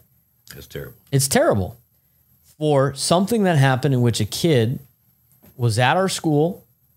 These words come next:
Speaker 2: the first year as a freshman, did not play football. He played basketball. He transferred to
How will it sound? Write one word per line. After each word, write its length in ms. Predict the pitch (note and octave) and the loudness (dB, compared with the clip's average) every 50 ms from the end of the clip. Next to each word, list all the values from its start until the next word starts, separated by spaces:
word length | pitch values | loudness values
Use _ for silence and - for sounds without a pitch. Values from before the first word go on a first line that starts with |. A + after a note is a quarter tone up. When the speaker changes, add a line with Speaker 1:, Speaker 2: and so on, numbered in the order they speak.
| _ _ _ _ _ | _ _ _ _ _
Speaker 2:
the 80 | - A2+ | -6 -6
first 380 | - - C3+ C#3 C#3 - - B2 | 0 2 2 2 2 0 0 0
year 100 | A#2+ A#2+ | 2 2
as 120 | C3 C#3 | 2 0
a 40 | D3+ | -2
freshman, 420 | - - G2 - - - - - - - _ _ _ _ _ _ _ _ - - _ _ _ _ | -2 -2 -2 -2 -2 -6 -8 -10 -10 -14 _ _ _ _ _ _ _ _ -20 -20 _ _ _ _
did 140 | B2 A2+ | -2 2
not 220 | A#2 A#2 A2+ A2 - | 2 2 2 2 0
play 140 | - A2 G#2 | 0 -2 0
football. 460 | - G2+ A2+ - - - - - - _ _ _ _ | -2 -4 -6 -6 -8 -8 -8 -10 -18 _ _ _ _
He 40 | G#2 | -8
played 220 | - A2 G#2 G2 | -2 -2 0 0
basketball. 480 | F#2+ F#2 F2 - - - - - - - _ _ _ _ _ _ _ _ _ _ _ _ _ _ _ | 0 -2 -2 -4 -6 -8 -10 -14 -20 -20 _ _ _ _ _ _ _ _ _ _ _ _ _ _ _
He 140 | - B2 C3+ | -2 0 0
transferred 680 | C#3 - - D3+ C3+ C3 C3+ C3+ - - C#3 C3+ C3+ C3+ - | 0 0 0 2 2 2 2 0 0 0 0 0 0 0 0
to 400 | - A#2+ A2+ G#2+ G2+ G2+ A2+ | 0 2 2 2 2 0 -2